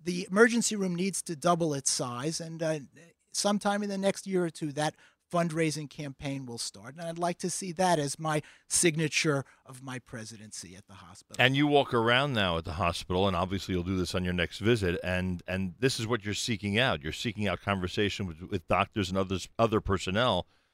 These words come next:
Speaker 2: to find out what do you need, what will make your job easier, quicker, more efficient, better for the patient, et cetera, et cetera.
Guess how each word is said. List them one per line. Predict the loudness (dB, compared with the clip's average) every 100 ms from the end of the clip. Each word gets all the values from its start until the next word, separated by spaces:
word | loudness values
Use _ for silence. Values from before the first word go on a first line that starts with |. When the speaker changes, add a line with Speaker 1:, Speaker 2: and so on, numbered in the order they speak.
| _ _
Speaker 2:
to | 0
find | 2 4 4 6
out | 8 8
what | 4 4
do |
you | 4 2
need, | 2 0 0
what | 0 0
will | 0
make | 0
your | 0 0
job | 6 6 6
easier, | 4 0 0 0 2 2
quicker, | 0 2 2 4 2 2 -2 _ _
more | 2 6 6
efficient, | 4 0 -2 -4 -2
better | 2 4
for | 2
the | 0
patient, | 0 0 0 -6
et | -6
cetera, | -4 -6 -6
et | -8
cetera. | -6 -8 -8